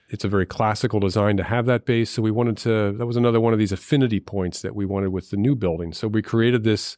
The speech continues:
base, which was a dark grounding brick. That's a Glengarry product. It's a Black Hills velour. The velour is the finish on the brick. So that kind of established the base of the building. Then above that, we did a much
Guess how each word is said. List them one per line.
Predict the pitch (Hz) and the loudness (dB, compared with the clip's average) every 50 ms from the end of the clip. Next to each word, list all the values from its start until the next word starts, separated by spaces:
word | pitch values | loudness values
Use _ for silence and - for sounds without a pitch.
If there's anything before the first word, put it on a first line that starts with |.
| _ - | _ -4
base, | - 95 87 101 123 - - - _ _ - | -2 -2 0 -2 -4 -6 -10 -12 _ _ -4
which | - 101 95 - | -4 -4 -2 2
was | 117 107 92 98 | 0 0 2 2
a | 101 98 95 98 - - | 2 2 2 0 -2 0
dark | - 104 101 107 107 107 - - - _ _ _ _ - | 0 2 2 2 0 -2 -4 -14 -20 _ _ _ _ -8
grounding | - 104 101 104 113 120 120 110 113 113 104 95 | -2 0 2 2 2 2 2 4 4 2 2 2
brick. | 90 92 90 107 - _ _ - | 0 -2 -2 -2 -4 _ _ -6
That's | - 101 - | -6 -4 -4
a | 104 | -4
Glengarry | - 98 107 117 127 123 117 117 123 | 0 2 2 4 4 4 4 2 2
product. | 120 - - 98 90 90 120 - - | 0 0 -2 0 0 0 -2 -2 -2
It's | 104 90 - - | -6 -4 -2 -2
a | 101 92 90 87 87 85 | -2 -2 0 -2 -4 -4
Black | - 104 104 110 123 - | -2 0 0 0 0 0
Hills | - 123 120 117 113 113 110 104 - 110 | 0 0 2 4 4 2 2 0 0 -2
velour. | 101 107 107 101 98 90 90 95 110 107 | 0 0 2 2 2 2 2 0 0 0
The | 98 | -2
velour | 87 95 95 98 95 98 98 | -2 0 0 0 0 0 -2
is | 92 95 | -2 -4
the | 101 | -8
finish | - - - 104 90 90 90 - - - - | -6 -2 -2 -2 -2 -2 -4 -8 -12 -12 -12
on | - 92 87 | -8 -8 -8
the | 82 | -6
brick. | 78 82 92 139 - - _ _ _ _ _ _ _ _ - | -6 -4 -4 -4 -6 -10 _ _ _ _ _ _ _ _ -8
So | - - | -2 0
that | 117 135 147 | 2 2 2
kind | - 170 143 120 | 2 2 2 2
of | 120 - | 0 0
established | 120 110 - - 135 117 117 113 113 104 - - | -2 -6 -4 0 0 0 2 2 0 0 0 -2
the | 123 | -2
base | 107 110 98 92 - | 0 0 0 0 -2
of | - 98 | -4 -8
the | 87 | -6
building. | 80 87 85 87 98 120 127 | -4 -4 -4 -4 -4 -2 0
Then | 127 135 156 | 0 2 2
above | 131 113 151 190 214 165 | 2 2 2 2 2 2
that, | 127 113 101 98 127 - _ _ _ _ _ _ _ _ - | 2 2 2 0 -2 -4 _ _ _ _ _ _ _ _ -2
we | 120 120 | -2 0
did | 110 113 120 120 120 117 | 2 2 2 2 4 4
a | 117 110 110 110 107 113 113 - | 2 2 2 2 0 -2 -2 -2
much | 107 117 123 - - - - | -2 -2 -2 -2 -8 -14 -14